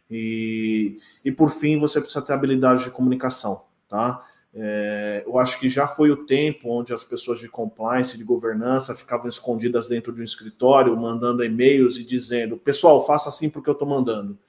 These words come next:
Acho que é, "Faça assim porque o governo quer que seja assim." Acho que essa fase tá acabando. O pessoal de compliance, ele tem que buscar o engajamento da empresa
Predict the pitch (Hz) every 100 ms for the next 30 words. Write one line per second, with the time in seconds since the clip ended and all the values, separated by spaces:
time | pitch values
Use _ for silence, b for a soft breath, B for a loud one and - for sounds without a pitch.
0 | b b b 113 113 - 127 123 120 -
1 | 156 160 156 - 156 156 156 151 143 139
2 | 143 143 139 139 - 143 135 139 135 120
3 | 107 b b b _ - 123 123 127 120
4 | - 123 139 135 117 107 104 _ 101 110
5 | 123 120 - 113 117 120 127 135 131 127
6 | 131 139 - 139 139 - - 151 156 151
7 | 147 143 127 131 135 135 139 131 123 113
8 | 101